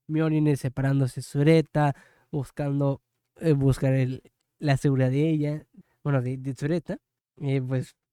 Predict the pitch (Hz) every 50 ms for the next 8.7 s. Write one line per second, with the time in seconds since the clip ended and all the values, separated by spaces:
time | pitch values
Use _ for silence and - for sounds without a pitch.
0 | _ _ - 165 165 175 170 156 147 135 - 156 156 156 143 - 156 143 143 139
1 | 143 143 143 143 143 _ - - _ _ _ _ - 151 131 127 131 131 131 123
2 | - - 139 - - 139 139 - _ - 147 135 131 123 120 123 123 127 139 139
3 | - 151 135 131 127 123 123 123 - _ _ _ _ _ _ _ - 139 135 120
4 | 139 127 - - 202 254 262 220 175 151 - 147 135 131 - - 160 156 156 160
5 | 208 208 156 139 - _ _ _ - 147 135 - 139 127 135 143 156 165 160 _
6 | _ _ _ _ _ _ - - 160 151 160 165 165 147 - - 196 180 - 202
7 | 196 190 - - 185 175 160 151 139 131 120 135 143 - - 202 202 202 196 -
8 | - 160 160 175 185 190 190 170 151 143 139 139 139